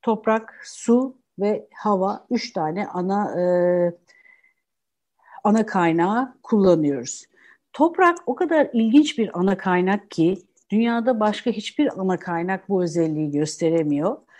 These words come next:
Aynı anda, e, karbon salımına destek verebiliyor, aynı anda yutak alan olarak kullanılabiliyor. Yani aynı anda iklim değişikliğine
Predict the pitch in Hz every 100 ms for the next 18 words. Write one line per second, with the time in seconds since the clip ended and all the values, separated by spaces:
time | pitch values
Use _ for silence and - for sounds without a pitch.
0 | - - - 240 339 311 247 190 165 151
1 | 185 - _ _ - 190 185 185 185 185
2 | 185 185 185 185 - 208 208 240 254 240
3 | - - - - - 202 196 190 190 175
4 | 147 - - 156 - 247 247 285 277 277
5 | 254 277 285 320 - - _ _ 247 302
6 | 262 208 220 285 254 269 285 269 170 156
7 | 143 147 143 139 - 151 139 139 123 113
8 | 110 - - - - 233 240 196 151 -
9 | - - - _ _ 196 247 320 294 240
10 | 196 175 202 - 277 247 226 196 208 -
11 | 175 165 160 147